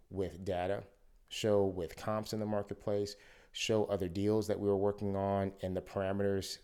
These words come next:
not, not the exact parameters, 'cause I don't like to do that, um, but, but show them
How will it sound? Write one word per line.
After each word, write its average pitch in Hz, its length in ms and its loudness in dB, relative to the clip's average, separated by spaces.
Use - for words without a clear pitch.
not, 131 160 -6
not 131 180 -2
the 113 80 -2
exact 101 360 0
parameters, 101 480 -2
'cause 98 120 -6
I 101 60 -2
don't 104 140 -2
like 101 140 -4
to 101 60 -8
do 101 160 -2
that, 98 300 -2
um, 92 320 -2
but, 98 120 0
but 92 120 -4
show 107 220 0
them 98 360 -2